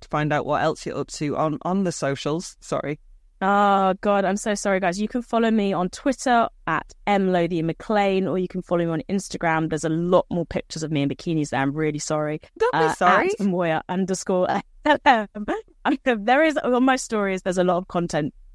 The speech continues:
Speaker 2: relating to my job. So it's, it's a real higgledy-piggledy mix.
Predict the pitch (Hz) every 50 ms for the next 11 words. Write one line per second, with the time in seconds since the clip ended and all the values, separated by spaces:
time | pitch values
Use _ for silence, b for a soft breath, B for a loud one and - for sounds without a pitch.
0 | - - - 185 180 175 165 160 - 175 160 - - 151 147 151 139 127 131 -
1 | - - - 151 147 147 - - - 170 151 - 165 160 160 165 180 175 170 165
2 | 160 147 151 165 156 160 156 143 151 143 - 156 147 - 151 147 139 143 135 -
3 | - - -